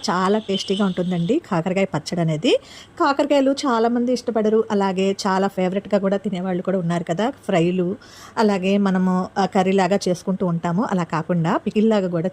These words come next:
చేసి పట్టుకోవచ్చని almost అందరికీ తెలిసిన విషయమే. కాకపోతే చేదనేది లేకుండా చాలా టేస్టీగా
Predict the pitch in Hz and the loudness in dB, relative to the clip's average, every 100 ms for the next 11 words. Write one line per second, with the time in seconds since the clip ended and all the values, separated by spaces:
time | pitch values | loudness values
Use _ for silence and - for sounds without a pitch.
0 | - 160 - 165 - 170 165 - 233 190 | -4 -4 -4 -6 -2 -2 -2 -2 0 0
1 | 165 180 151 143 170 170 156 175 160 - | -2 -4 -4 -4 -4 -4 -4 -2 -2 -2
2 | 160 233 - 202 190 185 165 240 494 - | -2 -4 -4 -6 -6 -8 -2 0 0 0
3 | 190 202 233 214 180 175 175 165 196 - | -2 0 0 0 -2 -2 -2 -2 -2 -2
4 | 165 190 208 175 - 160 170 381 | 0 0 0 -4 -4 -4 0 0